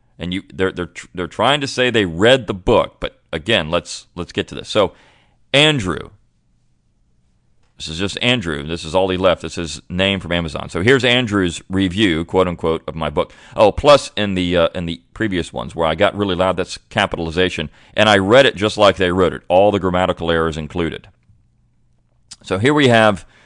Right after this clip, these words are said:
uh, Andrew, Amazon review. "I had high hopes when I picked up at my f-, at my favorite used bookstore, but it turned out to be a politically motivated hat job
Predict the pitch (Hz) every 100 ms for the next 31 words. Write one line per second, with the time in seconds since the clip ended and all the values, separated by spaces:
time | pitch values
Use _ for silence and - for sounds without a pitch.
0 | _ _ _ 92 90 87 - 107 107 107
1 | 85 82 82 71 _ _ _ _ 95 95
2 | 90 95 87 85 73 - - _ _ _
3 | _ _ _ _ _ _ _ _ _ _
4 | _ _ _ 165 170 147 139 202 202 143
5 | 104 95 - - 95 95 - 131 - 98
6 | - _ 95 - 87 80 - _ _ _
7 | _ _ _ _ _ _ _ _ _ _
8 | _ _ - 90 90 - 123 120 107 -
9 | 92 85 - 82 - - 62 - _ _
10 | _ _ _ 78 78 - 104 120 98 85
11 | - 78 80 76 - - 80 92 101 92
12 | 87 76 80 87 90 82 80 76 73 -
13 | 95 - _ - 64 65 67